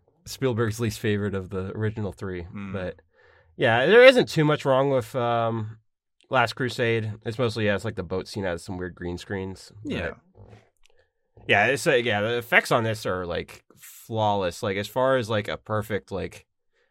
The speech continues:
Speaker 1: practical effects go, this is it. This is the
Speaker 2: Mm-hmm.
Speaker 1: one.
Speaker 2: Yeah, no, I agree. There's, there's just so many good things. And the set design, too. Like, like we were saying with, like, the boulder scene, was, like, you know,
Speaker 1: Yeah.
Speaker 2: it's just for, like, this one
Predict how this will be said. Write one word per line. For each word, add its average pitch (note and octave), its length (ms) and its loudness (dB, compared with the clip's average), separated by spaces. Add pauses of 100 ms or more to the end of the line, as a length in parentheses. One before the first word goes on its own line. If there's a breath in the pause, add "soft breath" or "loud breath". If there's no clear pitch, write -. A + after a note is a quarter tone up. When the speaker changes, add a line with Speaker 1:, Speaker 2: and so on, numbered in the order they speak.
(120)
Speaker 1:
practical A2 440 0
effects - 380 -8
go, E2+ 200 -6
this F2 200 -10
is F2 200 -14
it. E2+ 220 -12 (120)
This G#2+ 180 -8
is G2 160 -10
the F#2+ 60 -12
Speaker 2:
Mm-hmm. F2 100 -12
Speaker 1:
one. E2 280 -14
Speaker 2:
Yeah, F#2+ 440 -6 (100)
no, G#2 160 -6
I F#2+ 160 -4
agree. F#2 500 -8
There's, G2+ 300 -8
there's G2+ 260 -8
just - 180 -4
so F#2+ 280 -2
many F2 220 -10
good E2+ 280 -12
things. F2+ 260 -12 (260 loud breath)
And B2+ 120 -4
the A#2 60 -2
set C3 320 -4
design, F#2 400 -6
too. A2+ 260 -4
Like, F2+ 260 -10 (360 soft breath)
like A2+ 180 -2
we B2 80 -2
were A#2 60 -2
saying A#2 340 -4
with, G2 140 -10
like, G2+ 140 -8
the E2 80 -12
boulder G#2 340 -4
scene, E2 380 -10
was, F#2+ 160 -10
like, G2+ 180 -8 (100)
you B2+ 180 -6
know, A2 180 -6 (260 loud breath)
Speaker 1:
Yeah. F#2+ 220 -2
Speaker 2:
it's F3+ 240 2
just C4 280 0
for, D#3 120 -2
like, C#3 180 -2
this A2+ 160 -6
one B2 800 -4